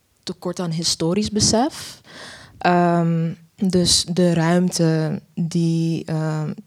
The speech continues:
ik probeer in te nemen, maar niet alleen ik, velen met mij, is, eh, opnieuw ruimte maken in, in dat collectieve bewustzijn over het verleden, over verschillende zaken, verschillende maatschappelijke zaken.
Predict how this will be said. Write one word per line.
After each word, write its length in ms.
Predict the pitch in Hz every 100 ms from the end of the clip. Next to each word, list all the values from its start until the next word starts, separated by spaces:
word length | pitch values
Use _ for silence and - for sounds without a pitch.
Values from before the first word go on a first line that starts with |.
| _
ik 300 | - 180 180
probeer 380 | - 170 170 165
in 140 | 165 165
te 120 | 165
nemen, 220 | 160 156
maar 80 | 160
niet 160 | 156
alleen 160 | 160 151
ik, 200 | - 156
velen 360 | - 165 160 160
met 180 | 165
mij, 360 | 165 156 160 175 - - - _
is, 360 | 185 175 160 -
eh, 240 | 170 165 -
opnieuw 400 | 170 180 180 170
ruimte 360 | 160 170 170
maken 360 | 160 151 156 -
in, 200 | 156 151
in 100 | 160
dat 180 | 156 151
collectieve 420 | - 160 160 165
bewustzijn 680 | 147 147 147 - - - - - - - _
over 300 | 160 160 160
het 120 | 156
verleden, 380 | - 151 151 151
over 140 | 147
verschillende 480 | 160 - 156 156 151
zaken, 540 | 151 151 151 - 147 143
verschillende 420 | - - 165 160
maatschappelijke 600 | 156 156 - 156 151 156
zaken. 500 | - 151 160 147 151